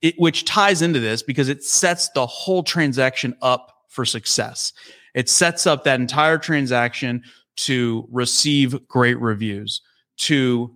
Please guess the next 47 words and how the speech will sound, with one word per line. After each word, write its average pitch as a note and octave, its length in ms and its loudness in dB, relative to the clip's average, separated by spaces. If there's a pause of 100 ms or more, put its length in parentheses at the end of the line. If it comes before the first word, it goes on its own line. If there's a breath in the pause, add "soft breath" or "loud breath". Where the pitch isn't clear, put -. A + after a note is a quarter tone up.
(140)
have D3 420 0 (100)
open C#3+ 280 2
communication B2 920 -2 (200)
with A#2+ 160 -4
the B2+ 80 -4
client, G#2 400 -6 (340)
to D3 140 -2
manage D3+ 720 2 (400 soft breath)
client C#3+ 400 2
expectations A#2+ 1080 -4 (280)
as B2 240 0
the, A2+ 320 -4
as B2+ 200 2
the A#2 100 -2
transaction A2 640 -4
gets G#2 200 -12
kicked - 240 -12
up. G#2 160 -6 (320 soft breath)
So - 100 -6
we're F#3+ 80 4
gonna A3 80 2
include E3 260 2
that D3 140 2
as B2 100 0
a A#2+ 60 2
bonus C#3 500 2
download, A2+ 600 0 (400 soft breath)
um, A#2 180 -2 (180)
in D3+ 120 2
this C#3+ 120 2
podcast. B2 640 0 (140)
You B2+ 100 -6
can A2 100 -6
click C#3+ 200 -4
on C3 80 2
the B2 80 0
link, A#2 300 -2
download A#2 500 2
it. A2 220 -4 (280 soft breath)
Um, A2+ 240 -2
we'll A#2+ 120 -4
have A#2 160 0
that A2 160 0
ready A2 200 -2
for G#2 280 -12
you. G2+ 120 -8
But, A#2 220 -2